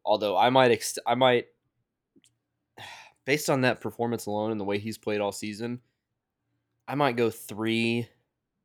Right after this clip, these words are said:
try and bridge him at three for four million a year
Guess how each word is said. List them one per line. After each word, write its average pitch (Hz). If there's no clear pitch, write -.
try 123
and 117
bridge 113
him 117
at 104
three 113
for 110
four 113
million 113
a 104
year 110